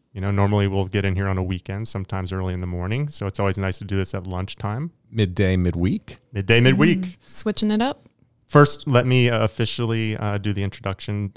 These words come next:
Speaker 1: Uh, Doctor Agnes Lenda is a licensed psychologist, board certified in behavioral and cognitive psychology by the American Board of Professional Psychology,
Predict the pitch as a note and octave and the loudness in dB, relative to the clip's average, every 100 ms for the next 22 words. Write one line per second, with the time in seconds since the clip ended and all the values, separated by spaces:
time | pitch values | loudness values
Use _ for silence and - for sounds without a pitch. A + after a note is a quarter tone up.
0 | A2 G2 G2+ - G2+ G#2+ G2 F#2+ F#2+ - | -6 -6 -4 -2 0 2 2 0 -4 -4
1 | G2 G2 G#2 G#2 - G2+ G2 F#2+ F#2+ F#2+ | -4 -2 -2 -4 -4 -8 -6 -6 -6 -6
2 | G2+ F#2+ G2 - G#2+ A#2+ B2+ C#3+ C3+ - | -6 -6 -8 -4 0 2 2 -2 -4 -10
3 | _ _ - G2 F#2+ - A2 A#2+ - B2 | _ _ -6 -6 -4 -4 -2 -2 -4 -4
4 | B2 B2 - G#2+ F#2+ F2 F#2 E2+ G#2 G2+ | -2 -4 -6 -8 -8 -8 -10 -6 -6 -4
5 | G#2 G#2 - G#2+ F2+ - G2 F#2 F#2+ F#2+ | -4 -4 -6 -10 -10 -8 -8 -6 -6 -8
6 | - - F#2 F#2 - A2 A2+ G#2+ A#2 G2+ | -8 -8 -8 -8 -6 -4 -4 -4 -4 0
7 | G#2 G#2 G2+ F#2+ F#2+ F#2+ F#2+ F2 F#2 F#2+ | 0 2 -2 -2 -2 -4 -6 -6 -4 -4
8 | G2+ G#2+ - - F#2 - F#2 - F#2 F#2+ | -6 -12 -14 -10 -10 -10 -14 -14 -14 -8
9 | A2+ A#2+ A#2 B2 A#2+ | -4 -4 -4 -8 -8